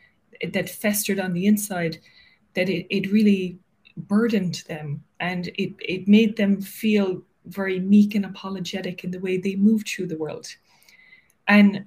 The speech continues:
I wasn't a therapist at that time. I, I was working with child protection, but I had met my husband, my now husband, and, um, you know,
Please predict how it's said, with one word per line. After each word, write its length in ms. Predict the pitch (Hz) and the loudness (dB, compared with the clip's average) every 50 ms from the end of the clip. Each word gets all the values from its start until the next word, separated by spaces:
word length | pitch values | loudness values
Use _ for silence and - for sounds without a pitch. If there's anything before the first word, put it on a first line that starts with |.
| _ - | _ -4
I 200 | - - 214 214 | -2 0 0 2
wasn't 480 | 202 240 277 277 269 254 220 208 - | 2 0 0 0 2 2 2 2 0
a 100 | - 202 | -4 -8
therapist 500 | 208 - 254 311 349 339 - 226 220 - - | -6 -2 0 0 0 0 0 -2 -2 -2 -2
at 120 | 202 202 | -4 -4
that 200 | 202 196 196 196 | -4 -6 -6 -8
time. 500 | - - 202 185 180 180 180 175 180 214 - - | -8 -8 -6 -6 -6 -6 -6 -8 -8 -8 -6 -6
I, 160 | 190 185 - | -6 -6 -6
I 140 | - 190 190 | -6 -6 -6
was 240 | 185 185 180 - - | -6 -8 -8 -8 -6
working 320 | 190 202 202 - 202 185 | -6 -4 -2 -2 -2 -2
with 100 | 180 175 | -4 -6
child 320 | - - - 240 240 240 240 | -10 -8 -4 -4 -4 -4 -4
protection, 640 | 208 202 - 214 202 - - - 185 175 175 175 - _ - _ _ _ _ _ _ _ _ _ _ _ | -6 -8 -8 -8 -8 -8 -8 -6 -4 -4 -4 -6 -6 _ -20 _ _ _ _ _ _ _ _ _ _ _
but 280 | - 202 196 180 - - - | 2 2 2 2 0 -6 -4
I 560 | - 202 214 208 208 208 208 208 202 202 - _ _ _ _ _ _ - | -2 0 2 2 4 4 4 4 2 0 -2 _ _ _ _ _ _ -12
had 400 | 202 202 220 226 220 208 202 - - _ _ | -10 -6 -4 -2 -2 -2 -2 -4 -8 _ _
met 360 | - 196 202 208 247 254 254 226 | 0 4 4 4 4 4 2 0
my 140 | 214 208 | 2 2
husband, 520 | 208 208 233 254 254 240 247 - 196 175 170 | 2 2 0 -2 -2 -2 -4 -4 -6 -4 0
my 180 | 196 202 202 | 2 4 4
now 260 | 208 208 220 214 220 220 | 4 4 4 2 0 -2
husband, 600 | 220 196 175 175 - - 165 160 165 185 - - _ _ _ - _ - - - _ _ _ _ - - _ _ - | -4 -4 -6 -6 -6 -6 -6 -6 -6 -8 -8 -10 _ _ _ -20 _ -20 -20 -20 _ _ _ _ -20 -20 _ _ -2
and, 440 | 208 202 190 190 190 190 190 185 - - | 0 0 0 0 -4 -6 -8 -10 -10 -8
um, 560 | - 180 185 185 180 180 180 185 185 - - _ _ | -8 -6 -6 -6 -6 -8 -8 -10 -12 -14 -16 _ _
you 200 | - 196 196 190 | -6 -4 -4 -4
know, 280 | 190 185 180 170 170 | -4 -4 -6 -6 -8